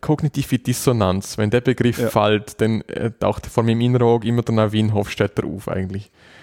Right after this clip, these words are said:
Speaker 1: Weil ein besseres, ein besseres Real-, äh, Real-, also reales Beispiel findest du eigentlich nicht. Das ist einfach ein, ein
Speaker 2: Wieso?
Speaker 1: Tamil, ein, glaub, ein adoptierter Tamil,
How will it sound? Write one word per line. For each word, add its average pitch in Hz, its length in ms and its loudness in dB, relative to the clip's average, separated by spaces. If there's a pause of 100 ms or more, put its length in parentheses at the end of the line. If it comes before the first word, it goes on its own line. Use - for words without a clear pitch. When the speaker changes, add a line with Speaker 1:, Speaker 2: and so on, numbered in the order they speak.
(200)
Speaker 1:
Weil 113 360 2 (760)
ein 131 120 2 (120)
besseres, 135 600 2
ein 123 80 0
besseres 127 560 0
Real-, 120 520 4 (120)
äh, - 300 -6
Real-, 117 680 2
also 110 240 -2
reales 110 400 2
Beispiel 104 480 0
findest - 320 -4
du - 60 -6
eigentlich 92 260 -6
nicht. 101 400 -4 (500)
Das - 100 -14
ist - 60 0
einfach 120 280 0 (120)
ein, 120 200 0
ein 113 220 0
Speaker 2:
Wieso? 110 140 -6
Speaker 1:
Tamil, 120 640 0
ein, 120 180 -2
glaub, - 240 -4
ein - 120 -4
adoptierter 151 800 -2
Tamil, 123 560 0